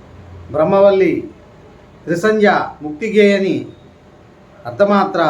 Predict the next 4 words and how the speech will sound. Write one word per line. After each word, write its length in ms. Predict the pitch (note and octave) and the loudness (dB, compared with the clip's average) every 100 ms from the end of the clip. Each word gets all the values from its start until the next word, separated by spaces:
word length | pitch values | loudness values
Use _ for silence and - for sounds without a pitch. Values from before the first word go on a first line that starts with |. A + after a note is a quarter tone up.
| B2+ D3 | -2 -4
చిదానంద, 560 | D3+ F3+ F#3+ E3+ D#3 C#3 A#2+ G2+ B2 | -2 0 0 0 0 -2 -4 -8 -8
భవగ్ని, 480 | C#3 E3+ - D3+ C#3 A2+ G#2+ - | -6 -6 -4 -2 -2 -6 -12 -12
భ్రాంతినాశిని, 800 | A#2+ D3+ F3 E3 D3+ C#3+ B2+ A2 G#2 - - - | -4 -2 -2 -2 -4 -4 -10 -10 -16 -20 -20 -10
వేదత్రయి, 680 | C#3 E3+ G3+ G3+ F3 D#3+ | -4 0 0 -2 -4 -4